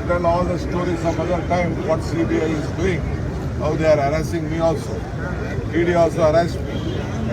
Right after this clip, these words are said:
Now also cases are going on. One case I have been acquitted. Income tax has been harassing us. So they are using the, all the opposition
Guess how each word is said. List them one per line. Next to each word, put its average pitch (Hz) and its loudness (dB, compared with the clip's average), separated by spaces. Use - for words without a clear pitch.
Now 160 2
also 170 2
cases - -2
are 160 2
going 165 0
on. 135 2
One 160 0
case 165 -2
I 165 0
have 156 -2
been 165 -2
acquitted. - -2
Income 170 0
tax 170 0
has 160 0
been 170 -2
harassing 175 0
us. 202 -2
So 170 2
they 160 0
are 151 2
using 165 0
the, 156 0
all 165 2
the 165 2
opposition 156 -2